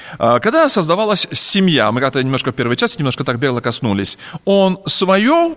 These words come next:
принес задолженности, ну, неразвязанные вопросы, развязанные вопросы, а она свое. И вот теперь из этого они строят. Мне приходилось видеть моменты, знаете, каждый принес свои альбомы своих фотографий.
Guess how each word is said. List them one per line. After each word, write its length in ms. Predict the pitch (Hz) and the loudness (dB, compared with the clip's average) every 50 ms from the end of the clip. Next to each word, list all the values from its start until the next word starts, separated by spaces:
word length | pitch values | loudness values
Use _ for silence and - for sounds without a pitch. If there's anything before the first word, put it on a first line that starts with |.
| - _ - | -10 _ -2
принес 800 | 202 180 160 151 143 123 107 95 101 - - - - - - - - _ _ | -2 0 0 0 0 0 0 0 -2 -2 -4 -4 -6 -10 -14 -20 -20 _ _
задолженности, 1080 | - 107 139 156 143 160 190 190 175 139 123 131 120 113 - - 127 113 104 101 92 92 90 | -4 0 0 2 2 4 4 4 2 2 0 -2 -2 -2 -2 0 0 0 0 0 0 -2 0
ну, 280 | 87 156 156 117 98 | 0 2 2 0 0
неразвязанные 640 | - 113 117 117 117 104 120 143 139 123 127 127 123 | 0 0 2 2 2 2 2 0 0 0 0 0 0
вопросы, 500 | 117 117 120 - - 143 147 135 - - | 2 0 0 0 0 0 0 0 0 0
развязанные 520 | 110 101 95 95 131 147 139 135 139 131 127 | 0 0 0 0 0 0 0 0 -2 0 0
вопросы, 560 | 123 117 - - 127 120 117 - - 113 - | 0 -2 -2 -2 -2 -2 0 0 -2 -4 -2
а 160 | - 135 170 208 | 0 0 2 2
она 180 | 247 302 349 | 2 2 2
свое. 920 | 330 - - 302 330 233 302 254 214 180 165 151 120 117 113 101 92 92 - _ _ _ _ _ _ _ _ _ _ _ _ _ _ _ _ - - - - - | 2 0 2 2 2 2 4 4 4 4 2 2 2 2 0 0 -2 -4 -8 _ _ _ _ _ _ _ _ _ _ _ _ _ _ _ _ -20 -20 -20 -16 -4
И 80 | - 147 | -2 2
вот 180 | 170 208 202 | 2 2 2
теперь 280 | - 226 202 - 220 202 | 0 -4 -4 -2 0 0
из 140 | 196 180 247 | 2 2 2
этого 420 | 339 359 349 294 214 175 160 156 | 0 2 0 0 0 2 2 2
они 460 | 156 170 214 262 294 294 277 262 220 165 120 - 143 | 2 2 2 0 0 0 0 -2 -4 -6 -8 -8 -6
строят. 760 | - - - - 208 185 180 147 120 104 101 92 85 - - | -6 -6 -4 0 0 0 0 0 0 0 0 -2 -4 -4 -2
Мне 160 | 185 240 277 | 0 0 0
приходилось 440 | 247 226 - 202 190 185 170 147 - | 0 0 -2 0 0 0 0 0 -2
видеть 180 | 170 151 147 | -4 -4 -2
моменты, 460 | 170 165 160 180 233 302 320 - 185 135 | 0 0 2 2 2 0 0 0 -2 -2
знаете, 420 | 143 185 196 185 170 - 147 - - - - - - - | 0 0 0 0 0 -2 -4 -6 -6 -14 -16 -16 -16 -6
каждый 320 | - 196 202 190 175 170 | -2 0 0 0 0 -4
принес 340 | 147 - 151 151 180 202 180 | -4 -2 0 2 2 2 2
свои 240 | - - 160 156 160 | 2 0 2 2 2
альбомы 480 | 151 139 139 147 143 185 214 208 180 143 | 4 2 2 2 2 0 2 2 0 0
своих 220 | - 160 147 131 | 0 0 -2 -2
фотографий. 680 | - 147 - - - 151 135 98 92 - - 107 - | -4 -6 -6 -4 -2 0 0 0 -2 -4 -10 -14 -16